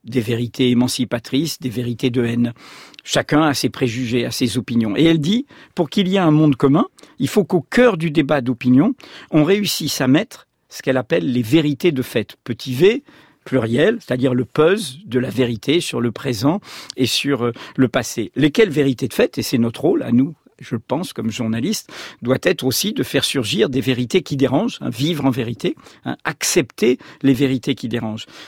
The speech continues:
Et mon inquiétude actuelle, vous disiez, je m'invente des ennemis, je ne crois pas, ils sont là. Euh,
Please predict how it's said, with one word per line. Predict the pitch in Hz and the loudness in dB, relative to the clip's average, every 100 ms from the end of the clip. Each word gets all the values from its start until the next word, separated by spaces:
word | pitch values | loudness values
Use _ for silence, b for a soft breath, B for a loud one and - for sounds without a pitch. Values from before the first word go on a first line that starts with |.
| B | B
Et | 135 | 4
mon | 143 190 | 6 6
inquiétude | 180 - 143 - 160 | 4 2 0 -2 -2
actuelle, | 127 - 214 262 | -2 0 0 2
vous | 170 135 | 0 -4
disiez, | 131 117 147 | -2 2 2
je | 120 | 4
m'invente | 127 131 127 127 | 4 4 2 0
des | 120 120 | 0 -2
ennemis, | 120 127 117 | 0 0 -2
je | 117 | -4
ne | |
crois | 107 123 | -4 -4
pas, | 117 208 | -2 -2
ils | 233 117 | -2 -4
sont | - 123 | 0 2
là. | 175 233 B B B - | 2 0 B B B -4
Euh, | 143 139 123 | 0 0 -2